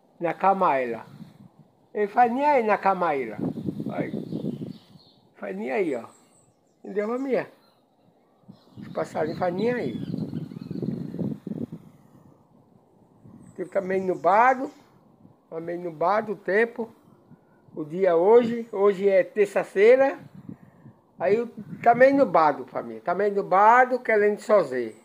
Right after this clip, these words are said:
Entendeu, família? Isso é uma riqueza, meu pai. Tchau, meu filho.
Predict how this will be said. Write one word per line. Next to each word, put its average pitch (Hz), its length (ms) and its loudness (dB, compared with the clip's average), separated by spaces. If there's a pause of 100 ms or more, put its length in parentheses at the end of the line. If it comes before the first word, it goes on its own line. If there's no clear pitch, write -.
(140)
Entendeu, 214 360 0
família? 214 460 -4 (1600)
Isso 226 300 -8
é 214 80 2
uma 190 140 0
riqueza, 185 680 4
meu 156 180 -4
pai. - 340 -16 (4000)
Tchau, 208 580 6
meu 160 140 -2
filho. - 260 -20